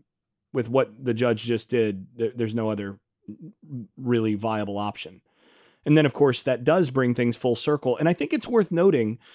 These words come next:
that in some of those stories that you've mentioned that come, come full circle in this novel, there's another one with the, uh, the parable of the, uh, the traveler and the, uh, and, and all of that, that then we see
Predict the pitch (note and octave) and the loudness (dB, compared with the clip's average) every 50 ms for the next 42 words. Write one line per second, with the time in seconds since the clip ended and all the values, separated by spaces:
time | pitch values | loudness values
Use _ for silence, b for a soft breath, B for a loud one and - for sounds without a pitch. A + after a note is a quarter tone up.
0 | b b b b b - C#3+ D3 C#3+ - - F#3+ G#3 G#3+ G#3+ F#3 - - G3+ F#3 | b b b b b 2 4 4 4 2 2 4 6 6 6 4 2 2 2 4
1 | F3+ E3+ C#3+ D3+ D3+ D3 C#3 - - - E3 E3 E3+ D#3+ D3 C3+ B2+ A2+ A#2+ C3 | 2 4 6 6 6 6 4 2 0 2 4 4 4 4 4 4 2 2 0 -2
2 | A2 C#3 C3+ B2+ B2+ C3+ C3+ C3+ - - C3+ C3 B2+ B2+ A2 C3 C3 B2 - - | -2 0 -2 0 0 0 0 0 0 -2 0 0 0 -2 0 0 0 -2 -2 -4
3 | - - - D#3+ D3 D3+ - - - - E3+ E3+ E3+ D#3+ D3+ - D3 C3 A#2+ - | -10 -4 0 0 0 0 -2 -8 -6 0 2 2 4 2 4 4 4 4 4 2
4 | - C3+ B2+ A#2+ - C3 B2 A#2+ A#2 A#2 - - D#3 D3 D3 C3+ B2+ A#2+ - - | 0 0 0 2 2 4 4 4 4 2 0 0 2 2 4 4 4 2 0 -2
5 | C3 B2 B2+ C#3 C#3+ C3 G#2+ F#2+ F#2 G#2 A2 - C3 B2+ B2+ B2+ B2 C3 C3 C#3+ | -2 0 0 0 0 0 -2 -4 -4 -8 -10 -8 -2 0 0 2 2 2 2 2
6 | C#3+ D3 C3+ B2+ A#2+ A#2 A#2 A#2 - - - A#2+ A2+ A2 A2 G#2+ G#2+ G#2 G2 A#2+ | 2 2 2 2 2 2 2 0 0 -2 -2 -2 0 0 0 0 -2 -6 -8 -10
7 | - - D3 C3+ C3 B2 A#2 A#2 A2+ A2 G#2+ A2 A#2 A2 A2 G#2+ G#2 G#2+ A2 A#2 | -8 -6 -2 0 2 2 4 4 2 2 0 -2 -2 -2 -2 -4 -4 -6 -10 -12
8 | - - C3 B2 B2 A#2+ A#2 A#2 A#2 A2+ A2 G#2+ G#2+ G#2+ G#2+ G#2 G#2 A2 A2+ _ | -8 -4 -2 0 0 0 0 0 0 0 0 0 0 -2 -4 -4 -6 -10 -12 _
9 | _ _ _ _ _ _ _ _ _ _ - G#2+ G#2+ G#2 G2+ G2+ G#2 G2 - - | _ _ _ _ _ _ _ _ _ _ -8 -6 -6 -4 -4 -6 -8 -8 -10 -8
10 | B2 A#2+ A2+ A2 G#2+ B2 A#2+ A2+ A2 A2 G#2+ G#2+ A2+ G#2+ G#2 G#2 G2+ b b b | -4 -2 -2 -2 -2 -4 -2 -2 0 0 0 -2 -2 -4 -6 -8 -10 b b b
11 | b b b _ - B2 A#2+ - B2 A#2+ A2+ A2+ A2+ G#2 B2 A#2+ A2+ - - - | b b b _ -2 0 2 2 2 4 4 2 0 0 0 -2 -2 0 0 0
12 | B2 A2+ A2+ A2 G#2+ A2 | 2 2 2 0 -2 -4